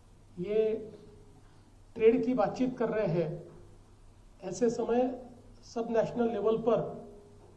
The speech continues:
दो राज्यों ने साथ में आना, ये एक बहुत महत्व की बात है। हमारे प्रधानमंत्री आदरणीय नरेंद्र मोदी जी हमेशा ये कहते हैं कि भारत के राज्यों ने दूसरे देशों के साथ और दूसरे देशों के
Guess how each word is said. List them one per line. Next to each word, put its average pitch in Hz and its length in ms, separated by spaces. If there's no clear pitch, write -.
दो 190 220
राज्यों 185 360
ने 254 220
साथ 196 320
में 226 100
आना, 170 240
ये 196 100
एक 170 140
बहुत 180 260
महत्व 180 280
की 226 120
बात 208 260
है। 233 120
हमारे 190 200
प्रधानमंत्री 220 760
आदरणीय 196 420
नरेंद्र 202 360
मोदी 185 300
जी 185 180
हमेशा 202 300
ये 220 140
कहते 220 380
हैं 233 100
कि 240 160
भारत 185 500
के 254 140
राज्यों 185 420
ने 226 120
दूसरे 185 380
देशों 185 360
के 233 180
साथ 233 320
और 202 100
दूसरे 175 340
देशों - 320
के 247 160